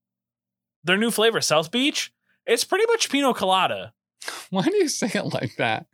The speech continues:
Speaker 1: What do you mean?
Speaker 2: Pino?
Speaker 1: Pina colada.
Speaker 2: Pina colada or pino colada?
Speaker 1: Pina colada.
Speaker 2: Pina colada?
Speaker 1: Pina colada.
Speaker 2: Pino.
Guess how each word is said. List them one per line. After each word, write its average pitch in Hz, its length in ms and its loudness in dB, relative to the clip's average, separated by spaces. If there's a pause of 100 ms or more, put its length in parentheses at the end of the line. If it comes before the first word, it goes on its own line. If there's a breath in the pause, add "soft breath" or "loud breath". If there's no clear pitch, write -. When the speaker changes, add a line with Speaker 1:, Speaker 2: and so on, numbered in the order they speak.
(880 loud breath)
Speaker 1:
What 202 320 -2
do 233 80 2
you - 80 0
mean? 233 140 2
Speaker 2:
Pino? 247 400 2 (560)
Speaker 1:
Pina 202 320 0
colada. 254 520 0
Speaker 2:
Pina 220 460 2
colada 269 360 2
or 214 160 2
pino 190 480 0
colada? 117 540 -2 (200)
Speaker 1:
Pina 214 260 0
colada. 208 520 0
Speaker 2:
Pina 180 340 0
colada? 240 580 0 (220)
Speaker 1:
Pina 208 220 0
colada. 233 500 0
Speaker 2:
Pino. 208 600 0